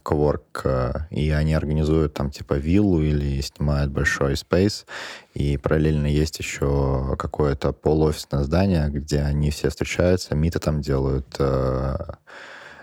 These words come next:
а-, айсбрейкинги и так далее. И на моем опыте скажу, что это прям классная вещь, потому что часто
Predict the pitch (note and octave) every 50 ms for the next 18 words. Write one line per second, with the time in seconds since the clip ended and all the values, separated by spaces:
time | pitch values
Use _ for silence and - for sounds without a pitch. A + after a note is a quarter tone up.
0 | - - _ _ _ - D2+ - D2 D#2+ D2+ D#2 D#2+ E2+ E2+ E2 - E2 D2+ D2+
1 | D#2 D2 - - D#2 D2+ C#2+ C#2+ C#2+ C#2+ C#2+ C#2+ C#2+ C#2+ D2+ D2+ D2+ D2 D2 D2
2 | D2 - - - - - - F2 E2+ - - - - E2+ E2+ D#2+ E2 E2 E2 F2
3 | F2+ F#2 E2+ - - - - - E2 D#2 D#2+ D#2+ - - - - C#2+ - - D2
4 | C#2+ D2 C#2+ C#2+ C#2+ - _ _ _ _ _ _ _ _ _ - - E2+ E2+ E2+
5 | E2 - - D2 C#2+ C#2+ C#2+ D#2+ F#2 F#2+ - - - - - - - D2 C#2+ D2
6 | D2 - - - - D2 C#2+ C#2 C2 C2+ C2+ - - D2+ D2 D2+ -